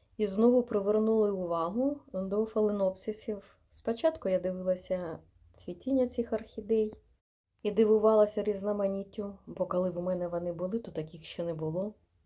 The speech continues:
А потім цікавили вже і посадки, і пересадки. І що я хочу сказати, що дякую вам всім, дівчата, велике. Бо коли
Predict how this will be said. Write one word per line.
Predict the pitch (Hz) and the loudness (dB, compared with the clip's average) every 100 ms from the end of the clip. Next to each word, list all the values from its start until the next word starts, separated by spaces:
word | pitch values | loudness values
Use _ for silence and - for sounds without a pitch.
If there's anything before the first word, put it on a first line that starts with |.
| _ _ - - - - | _ _ -20 -20 -20 -8
А | 190 | -6
потім | 190 269 269 233 | 4 4 4 2
цікавили | - 185 180 170 165 165 | 0 -4 -4 -4 -4 -4
вже | 156 160 | -6 -6
і | 160 | -8
посадки, | 160 151 202 220 - 170 | -10 -6 -4 -4 -6 -16
і | |
пересадки. | 165 151 147 - 196 208 - - 196 - | -10 -8 -8 -8 -6 -6 -8 -10 -8 -8
І | 175 | -10
що | 160 175 | -8 -6
я | 165 | -6
хочу | 170 170 160 | -8 -10 -12
сказати, | 160 165 156 165 190 208 165 | -12 -10 -8 -8 -10 -12 -14
що | - 160 156 151 156 | -10 -8 -6 -8 -4
дякую | 175 170 160 | -4 -4 -6
вам | 160 160 | -4 -6
всім, | - 175 | -10 -14
дівчата, | 160 - 180 175 | -16 -14 -10 -8
велике. | 160 170 202 233 233 226 _ - - - - - - 175 | -6 -6 -8 -6 -6 -6 _ -20 -20 -20 -20 -20 -20 -6
Бо | 180 | -4
коли | 196 190 190 180 | 0 0 0 -4